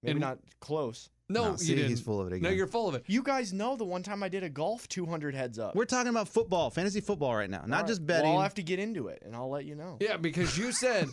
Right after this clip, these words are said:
Speaker 3: <laughs> You're
Speaker 2: you
Speaker 3: such
Speaker 2: don't
Speaker 3: a
Speaker 2: wanna
Speaker 3: liar.
Speaker 2: make. You said, "I don't wanna make seven hundred dollars in the long run. I wanna make seven hundred dollars on Monday."
Speaker 3: Quick.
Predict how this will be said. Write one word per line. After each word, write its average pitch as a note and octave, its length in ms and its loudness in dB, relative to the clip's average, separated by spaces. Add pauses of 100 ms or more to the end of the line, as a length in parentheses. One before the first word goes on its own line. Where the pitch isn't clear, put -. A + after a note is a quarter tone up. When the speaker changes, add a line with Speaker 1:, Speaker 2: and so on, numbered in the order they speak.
Speaker 3:
<laughs> - 100 -6
You're - 160 2
Speaker 2:
you D3+ 60 -2 (120)
Speaker 3:
such B3 160 8
Speaker 2:
don't - 20 2
Speaker 3:
a - 40 6
Speaker 2:
wanna B3 120 6
Speaker 3:
liar. D3+ 260 6
Speaker 2:
make. G3+ 80 4
You A#3+ 100 2
said, G#3+ 360 2
"I G3 160 4
don't A#3+ 180 4
wanna A#3 140 0
make A3 200 0
seven G#3+ 260 0
hundred G#3 140 0
dollars G3+ 280 2
in F#3 60 0
the F3 100 0 (160)
long F3+ 300 2
run. D#3 140 2
I F3 80 -2
wanna G3 180 2
make F#3 180 -2
seven G#3 260 -2
hundred G3+ 160 -4
dollars F#3+ 200 0
on F3 100 -2
Monday." G3 200 4
Speaker 3:
Quick. A3 280 2